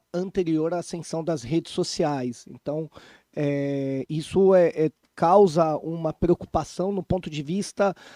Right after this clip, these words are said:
do cuidado com o saber histórico, com o cuidado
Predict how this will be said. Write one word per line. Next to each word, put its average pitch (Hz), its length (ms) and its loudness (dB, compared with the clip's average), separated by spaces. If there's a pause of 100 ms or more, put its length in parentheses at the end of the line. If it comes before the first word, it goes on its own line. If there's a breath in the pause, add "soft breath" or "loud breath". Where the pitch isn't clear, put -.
(160 loud breath)
do 165 140 4
cuidado 180 760 0
com - 160 -10
o 160 40 -10
saber 147 420 0
histórico, 165 800 4
com - 160 -10
o 180 60 -10
cuidado 165 800 2